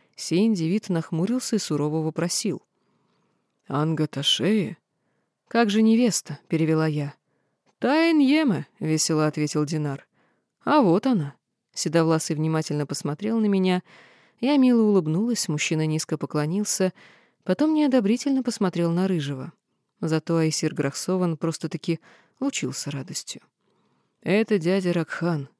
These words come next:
начал Динар объяснять мне, одновременно ведя к лодке, что покачивалась на волнах чуть дальше от пристани.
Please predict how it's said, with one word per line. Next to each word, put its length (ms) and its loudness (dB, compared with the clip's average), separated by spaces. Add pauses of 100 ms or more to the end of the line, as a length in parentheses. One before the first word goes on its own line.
(120)
начал 320 2
Динар 320 2
объяснять 560 -4
мне, 260 -2 (400)
одновременно 640 2
ведя 220 2
к 100 -8
лодке, 480 -2
что 200 -6
покачивалась 720 -4
на 120 -2
волнах 500 -2 (380)
чуть 260 -2
дальше 540 -2
от 180 -6
пристани. 560 -8